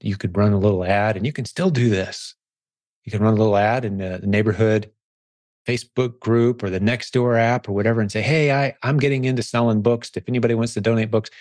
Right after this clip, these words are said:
I'm gonna donate the ones that I can't use to the local women's prison and the local homeless shelter and to the, you know, the, the grade school library. But the rest of them I am gonna sell." If you've got books that you don't need,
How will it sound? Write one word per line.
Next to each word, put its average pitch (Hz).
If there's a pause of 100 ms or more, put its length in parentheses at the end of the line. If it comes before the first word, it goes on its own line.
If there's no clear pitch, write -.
(160)
I'm 135
gonna 131 (560)
donate 160
the 127
ones 135
that 117
I 110
can't 151
use 117
to -
the 101
local 104
women's 101
prison 101
and 95
the 95
local 98
homeless 101
shelter 98
and 95
to -
the, 90 (320)
you 95
know, 92
the, 90
the 107
grade 104
school 101
library. 98 (400)
But 101
the 98
rest 117
of 107
them 101
I 101
am 107
gonna 95
sell." 95 (840)
If -
you've 113
got 127
books 110
that -
you 101
don't 101
need, 98